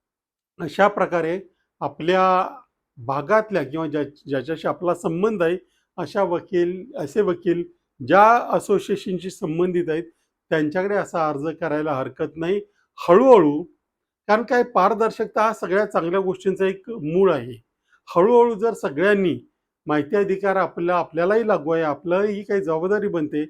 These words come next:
हे लक्षात घेतलं तर बऱ्याच गोष्टींमध्ये सुधारणा होईल,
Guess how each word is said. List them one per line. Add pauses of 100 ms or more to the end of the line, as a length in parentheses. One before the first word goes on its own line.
(340)
हे
लक्षात
घेतलं (520)
तर
बऱ्याच
गोष्टींमध्ये
सुधारणा
होईल,